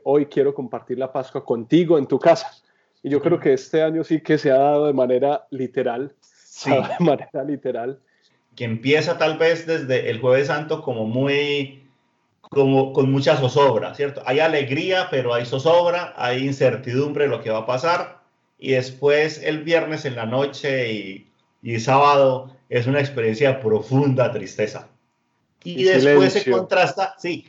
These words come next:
Speaker 2: y después se contrasta con un domingo que es una experiencia de mucha alegría, ¿cierto? Eso es, esto es una montaña rusa de emociones. Claro, pa-,
Speaker 1: Sí.
Speaker 2: para, para los primeros cristianos fue eso, ¿cierto? Que yo creo que a veces a nosotros, a nosotros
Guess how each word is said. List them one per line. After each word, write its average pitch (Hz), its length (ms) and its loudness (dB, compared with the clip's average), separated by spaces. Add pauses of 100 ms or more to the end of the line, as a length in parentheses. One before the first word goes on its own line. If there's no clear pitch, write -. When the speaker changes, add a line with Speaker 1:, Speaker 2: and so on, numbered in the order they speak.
Speaker 2:
y 139 80 -2
después 143 220 0
se 190 120 -2
contrasta 156 560 0
con 156 140 -2
un 147 100 -6
domingo 185 580 0 (220)
que 147 60 0
es 139 80 2
una 180 100 -2
experiencia 139 1000 -2
de 120 520 -6
mucha 160 300 2
alegría, 156 440 2
¿cierto? 127 420 -4 (160)
Eso 135 280 -4
es, 165 140 -14 (160)
esto 143 300 0
es 165 140 -4
una 170 180 -6
montaña 127 540 0
rusa 165 400 2
de 135 60 0
emociones. 113 800 -2
Claro, 120 240 -4
pa-, 131 160 4
Speaker 1:
Sí. 123 60 2
Speaker 2:
para, 131 460 2 (100)
para 147 160 4
los 143 160 2
primeros 170 360 0
cristianos 156 540 -6
fue 170 240 2
eso, - 160 -2
¿cierto? - 480 -6 (300)
Que 120 320 -6
yo 135 160 -4
creo 170 180 0
que - 80 0
a 135 100 4
veces 135 300 2
a 131 140 -2
nosotros, 135 680 -2
a 117 100 -4
nosotros 120 760 -4